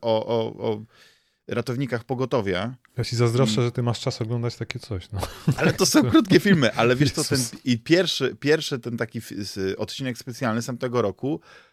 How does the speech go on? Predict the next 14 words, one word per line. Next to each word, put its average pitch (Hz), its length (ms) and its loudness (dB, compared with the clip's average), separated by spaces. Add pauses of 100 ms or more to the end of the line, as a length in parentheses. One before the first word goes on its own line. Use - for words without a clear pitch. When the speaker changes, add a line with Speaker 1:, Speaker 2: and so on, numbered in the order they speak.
(320)
Speaker 1:
to 123 100 -4
były 131 200 2
takie 135 300 -2
odniesienia 127 800 -2
do, 117 420 2
mm, 107 500 -4
do 113 80 -2
właśnie 123 280 -2
tych 117 220 -6
amerykańskich 120 760 -2
filmów. 107 240 -2
Tylko - 180 -6
wiecie, 123 220 -2
no, 113 180 -2